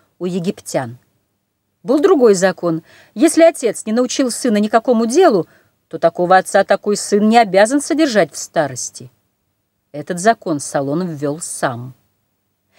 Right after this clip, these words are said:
Законы учили уважать трудолюбие даже в животных. Запрещалось убивать пахотного быка, потому что, говорилось в законе, он товарищ человеку по работе.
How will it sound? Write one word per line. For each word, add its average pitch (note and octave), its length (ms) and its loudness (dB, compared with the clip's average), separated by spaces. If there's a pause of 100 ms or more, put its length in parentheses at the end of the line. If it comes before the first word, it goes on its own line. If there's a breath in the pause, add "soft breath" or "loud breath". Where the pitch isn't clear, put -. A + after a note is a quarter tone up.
(240 soft breath)
Законы G3+ 440 0
учили G#3 360 -2
уважать F#3 500 0
трудолюбие F3 640 -2
даже D3+ 320 -2
в E3+ 60 -10
животных. G3 720 -6 (400)
Запрещалось G3 760 0
убивать F#3+ 560 -2
пахотного D#3+ 560 -8
быка, C3+ 420 -12 (300 soft breath)
потому F3+ 300 -2
что, - 200 -4
говорилось F3 460 0
в D#3 60 -8
законе, E3+ 540 0
он F3 200 -2 (100)
товарищ E3+ 520 0
человеку D3+ 600 -4
по - 180 -14
работе. D#3+ 560 -8